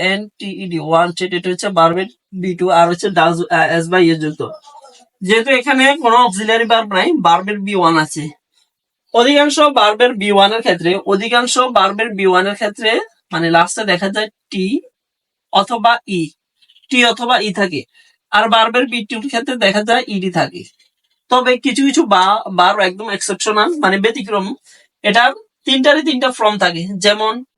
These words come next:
go, গোর তিনটা ফর্ম হচ্ছে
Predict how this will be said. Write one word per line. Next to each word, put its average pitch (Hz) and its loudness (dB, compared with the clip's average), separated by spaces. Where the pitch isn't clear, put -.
go, 185 2
গোর 208 4
তিনটা 208 0
ফর্ম 196 2
হচ্ছে 208 -4